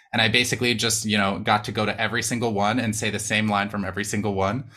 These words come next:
Uh, and that was the first shot that I actually did. So it was a nice way to be like, "Okay, let me, like, get into character. Let me, like, kind of get the monotony of what this character goes through on a daily basis."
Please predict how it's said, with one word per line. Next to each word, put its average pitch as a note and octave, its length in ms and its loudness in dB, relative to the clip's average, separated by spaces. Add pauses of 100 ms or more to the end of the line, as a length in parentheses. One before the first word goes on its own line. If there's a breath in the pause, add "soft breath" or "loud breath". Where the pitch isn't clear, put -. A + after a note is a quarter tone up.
(300 loud breath)
Uh, G2+ 340 6
and A#2 160 0
that B2 140 6
was A#2+ 140 0
the B2 220 0
first C#3 340 -2
shot A#2 260 0
that G2+ 100 -2
I F#2+ 140 2
actually F#2 380 -2
did. F#2 320 -2
So G2+ 160 -2
it - 20 -2
was G#2+ 140 -2
a A2 60 0
nice A2 320 0
way G#2 140 0
to G2+ 100 -2
be G2 160 -4
like, F#2+ 320 0 (360 loud breath)
"Okay, C3 200 0
let A2+ 140 0
me, B2+ 80 2
like, A2 220 -2
get A2+ 160 0
into A#2+ 140 -4
character. G#2 680 -2
Let G#2 120 -2
me, G#2+ 280 -2
like, G2+ 380 -4
kind A2 260 0
of F#2+ 200 -4
get G#2 240 -2
the A2 100 -2
monotony G2+ 600 0
of F#2+ 160 -4
what F#2+ 160 -6
this G2+ 240 -2
character G2+ 400 0
goes F#2+ 340 0
through G#2+ 280 0
on G2 120 2
a F#2 40 -2
daily F#2 300 0
basis." G#2+ 640 -2